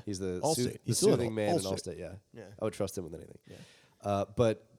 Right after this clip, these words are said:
Speaker 1: people were saying, well, I read one probably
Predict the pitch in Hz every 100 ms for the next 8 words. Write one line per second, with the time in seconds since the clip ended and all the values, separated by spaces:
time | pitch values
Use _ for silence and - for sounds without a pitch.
0 | _ - 190 185 151 113 180 147 110 117
1 | 95 - _ - - 107 110 98 95 98
2 | 95 90 - 107 95 87 87 85